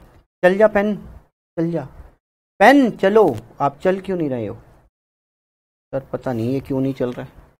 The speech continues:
चला लिया मैंने पेन। आओ देखो, कृष्णा has one house property at वसंत कुंज, दिल्ली। वसंत कुंज, हाय, हाय। <laughs> कुछ नहीं। He stays with his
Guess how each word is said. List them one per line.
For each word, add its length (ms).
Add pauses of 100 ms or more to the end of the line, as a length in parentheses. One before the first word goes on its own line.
(280)
चला 160
लिया 200
मैंने 180
पेन। 240 (120)
आओ 140 (640)
देखो, 240 (1300)
कृष्णा 380 (300)
has 260 (280)
one 600
house 640
property 500 (200)
at 140 (200)
वसंत 500
कुंज, 320
दिल्ली। 380 (320)
वसंत 540
कुंज, 400
हाय, 220 (100)
हाय। 140 (1400)
<laughs> 320 (520)
कुछ 200
नहीं। 280 (440)
He 220
stays 560
with 180
his 180